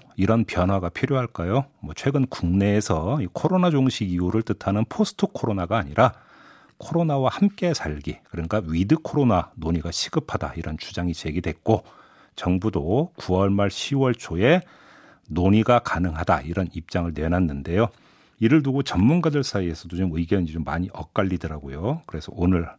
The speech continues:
아, 이 문제에 대해서 토론을 좀 벌여보도록 하겠습니다. 그래서 두 분의 전문가를 지금 전화로 동시에 연결을 했는데요. 한 분 한 분 소개를 해드리겠습니다.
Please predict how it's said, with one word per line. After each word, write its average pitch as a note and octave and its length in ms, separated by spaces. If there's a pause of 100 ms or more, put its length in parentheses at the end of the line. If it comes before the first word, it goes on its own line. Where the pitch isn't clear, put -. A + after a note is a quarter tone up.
(260)
아, D#2+ 320 (100)
이 A2+ 340
문제에 E2+ 360
대해서 D2 680
토론을 A#2+ 380
좀 E2 160
벌여보도록 D2+ 640
하겠습니다. F2 580 (580)
그래서 F#2+ 220
두 A#2+ 300
분의 C3 200
전문가를 G2 580
지금 F2 180
전화로 F#2 420
동시에 F2 520
연결을 D#2 420
했는데요. G2+ 640
한 C3 160
분 A#2+ 140
한 G2 100
분 E2 140
소개를 A#2 340
해드리겠습니다. F2+ 840